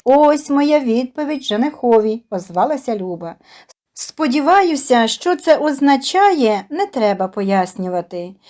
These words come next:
Усіх дітей погодувала, поженила,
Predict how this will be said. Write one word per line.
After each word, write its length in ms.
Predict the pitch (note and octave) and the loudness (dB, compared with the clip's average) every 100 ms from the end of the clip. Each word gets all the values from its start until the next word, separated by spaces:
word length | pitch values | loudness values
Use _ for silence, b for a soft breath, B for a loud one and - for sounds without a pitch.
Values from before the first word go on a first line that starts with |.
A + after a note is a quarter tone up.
| B B | B B
Усіх 420 | C#4 C#4 - G4 C#4+ | -4 -2 2 2 2
дітей 500 | D4 C#4+ D4 D#4 D4+ | -2 -2 0 0 0
погодувала, 1200 | C4 A#3 A#3+ G#3+ G3+ G3+ B3+ D4+ D4+ D4 D4+ D4+ _ | -2 0 0 -2 0 4 4 4 2 2 0 -4 _
поженила, 1040 | - D#4 A3+ A3 G#3 A3 C#4 D4 D4 D4+ | -4 -4 -2 -4 -2 -2 0 2 4 2